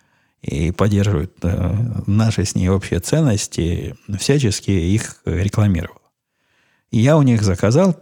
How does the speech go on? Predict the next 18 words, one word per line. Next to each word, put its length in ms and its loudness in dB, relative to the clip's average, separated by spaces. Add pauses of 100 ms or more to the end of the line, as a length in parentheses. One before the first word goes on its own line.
(140)
там, 320 2
честно 320 0
сказали, 360 0
восемь 320 0
недель. 340 0 (340)
Раньше 360 2
восьми 300 2
недель 600 0
у 80 0
нас 200 2
сейчас 200 -4
такой 540 -2 (240)
большой 460 0
спрос 360 0
на 140 0
это 200 -2
не 140 0
придёт. 540 -4